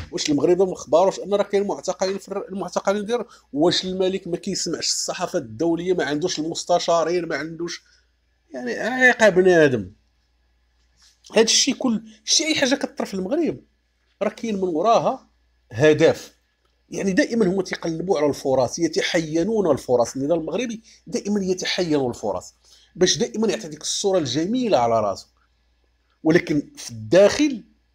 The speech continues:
راه حنا كنشدوا الناس باش كن-، باش، باش كنخليوهم يهضروا زوين على المغرب، باش كلهم يقولوا: "عاش الملك"، باش كلهم يقولوا: "الله الوطن الملك"، بالقمع، بالمخابرات.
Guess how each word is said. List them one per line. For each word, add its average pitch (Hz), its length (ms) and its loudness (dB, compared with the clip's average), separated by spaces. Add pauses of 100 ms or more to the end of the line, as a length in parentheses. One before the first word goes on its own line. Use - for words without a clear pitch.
(260)
راه 147 80 -2
حنا 170 160 -2
كنشدوا 143 520 0
الناس 156 200 0
باش 165 160 -2
كن-، 151 280 0
باش، 147 300 -2
باش 131 200 -8
كنخليوهم 135 800 0 (300)
يهضروا 135 340 2
زوين 123 220 0
على 120 140 0
المغرب، 127 480 2 (220)
باش 151 160 -4
كلهم 170 300 -2
يقولوا: 131 280 -2
"عاش 113 200 -2
الملك"، 113 560 0 (280)
باش 185 160 -4
كلهم 190 260 0
يقولوا: 165 260 2
"الله 135 240 0
الوطن 127 300 2
الملك"، 160 360 -4 (240)
بالقمع، 262 600 2
بالمخابرات. 277 920 2